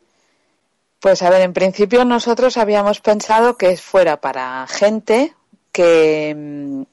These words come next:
quiere empezar con Mac y no se atreve, o tiene dudas, o gente que acaba de empezar y, y sigue teniendo dudas. <laughs> O sea,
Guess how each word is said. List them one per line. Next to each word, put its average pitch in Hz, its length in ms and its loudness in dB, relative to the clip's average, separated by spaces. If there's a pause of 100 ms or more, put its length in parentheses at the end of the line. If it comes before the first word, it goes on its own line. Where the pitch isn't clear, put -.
(400)
quiere 190 160 4
empezar 170 460 -2
con 170 200 -4
Mac 202 360 -2
y 175 80 -4
no 156 380 -6
se - 180 -2
atreve, 226 500 0 (680)
o 151 300 -2
tiene 160 260 0
dudas, 226 540 0 (1000)
o 196 140 4
gente 208 520 0
que 196 120 0
acaba 170 400 0
de 170 80 0
empezar 196 800 -2
y, 147 600 -10
y - 120 -10
sigue 151 280 -2
teniendo 139 400 -4
dudas. - 540 -2
<laughs> - 260 -12 (260)
O 160 120 0
sea, 151 240 -10